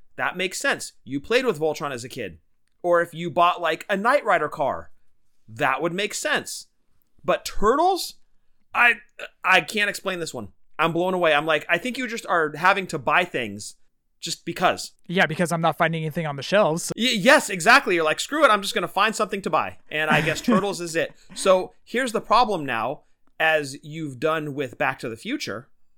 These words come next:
Speaker 1: because you can almost guarantee if they continue to release Back to the Future figures, you're gonna be like, "Oh, but it's so cool. I have to get that one too."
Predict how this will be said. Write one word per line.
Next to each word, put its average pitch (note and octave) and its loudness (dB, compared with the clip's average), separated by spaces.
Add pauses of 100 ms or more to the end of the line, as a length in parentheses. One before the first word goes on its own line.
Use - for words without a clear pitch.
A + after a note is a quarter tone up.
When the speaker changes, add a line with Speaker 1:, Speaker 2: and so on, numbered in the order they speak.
(460)
Speaker 1:
because C#3+ -2
you C#3 -10
can D3 -8
almost C#3+ -6
guarantee C#3 -6
if C3+ -14
they C3 -10
continue D#3 -12
to C#3+ -6
release C3+ -10
Back B2+ -4
to - -18
the A#2 -16
Future G#3+ -10
figures, B2+ -10 (220)
you're C#3+ -12
gonna D#3 -6
be C#3+ -6
like, C3 -6 (280)
"Oh, B3+ 4
but G3+ 0
it's F#3+ -6
so A#3 -2
cool. C4 -2
I D#3+ 4
have D#3 -8
to - -12
get G#3+ -10
that B3 -6
one G#3+ -8
too." A#3+ -6